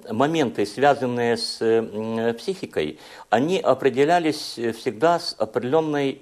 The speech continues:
э, как бы, э, социальной, э, э, в-, как бы кавалкадой всевозможных, э, м, событий, которые, э, в семидесятые годы,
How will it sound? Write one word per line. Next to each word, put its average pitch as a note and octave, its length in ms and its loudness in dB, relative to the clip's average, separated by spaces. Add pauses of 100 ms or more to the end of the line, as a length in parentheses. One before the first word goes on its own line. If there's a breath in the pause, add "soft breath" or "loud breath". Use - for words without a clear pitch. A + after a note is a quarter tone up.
э, G#2 680 0
как A2 200 -2
бы, A#2 160 4 (480 loud breath)
э, G#2+ 180 0
социальной, C#3 800 0 (120)
э, G#2 480 -2 (1120 loud breath)
э, - 60 -10
в-, G2+ 1000 -4
как A#2+ 220 2
бы C3 280 4
кавалкадой B2+ 760 2 (260)
всевозможных, C3+ 1000 -2
э, G#2+ 60 0 (960)
м, F#2 80 -6
событий, D3+ 460 0
которые, C3 680 -2
э, G#2 560 -2 (300)
в - 60 -18
семидесятые C3 680 -4
годы, A#2 400 -4